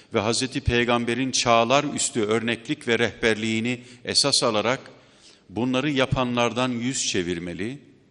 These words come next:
tepkilerini İslam'ın rahmet mesajları çerçevesinde ve makul düzeyde göstermelidir.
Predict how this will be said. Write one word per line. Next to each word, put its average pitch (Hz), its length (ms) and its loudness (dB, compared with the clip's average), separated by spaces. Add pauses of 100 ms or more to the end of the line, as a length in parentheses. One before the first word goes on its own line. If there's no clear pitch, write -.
(800)
tepkilerini 131 720 0
İslam'ın 127 600 -2
rahmet 120 440 0
mesajları 117 580 -2
çerçevesinde 117 1000 -2 (340)
ve 110 120 2
makul 123 540 0
düzeyde 98 460 0
göstermelidir. 82 1000 -6